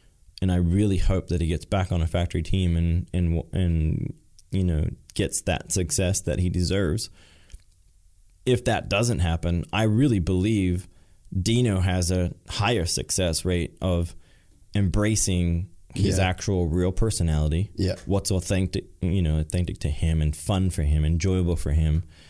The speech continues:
Speaker 1: Um, but I do know that obviously the racing desire burns deep, deep inside him. So he's trying to do that.
Speaker 2: Trying to balance it.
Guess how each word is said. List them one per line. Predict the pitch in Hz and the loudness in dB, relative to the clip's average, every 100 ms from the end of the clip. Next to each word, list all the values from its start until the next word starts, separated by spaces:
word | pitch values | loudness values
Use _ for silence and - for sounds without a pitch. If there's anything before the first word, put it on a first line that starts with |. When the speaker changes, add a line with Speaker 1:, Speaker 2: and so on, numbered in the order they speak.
| - - | -20 -6
Speaker 1:
Um, | 101 90 82 80 85 | 0 2 2 2 0
but | - 107 | 2 2
I | 104 | 2
do | 104 104 | 2 2
know | 92 82 | 2 2
that | 82 76 | 0 0
obviously | 80 78 90 | -2 0 0
the | 80 76 | 0 0
racing | 85 78 - 82 | 0 0 0 0
desire | 76 80 80 80 78 76 | 0 0 0 0 0 0
burns | 85 80 78 76 | 0 0 0 -2
deep, | 90 - - | -4 -4 -4
deep | 90 80 | -4 0
inside | 80 76 - 80 90 | 0 0 0 0 0
him. | 76 95 | 0 -2
So | - 78 | 0 2
he's | 85 78 | 2 0
trying | - - 95 90 80 | -2 0 2 2 2
to | |
do | 82 82 | 0 0
that. | 82 85 - | 2 0 -2
Speaker 2:
Trying | - 90 | -4 -2
to | 87 | 0
balance | 87 87 95 - | 0 0 -2 -2
it. | 87 | -4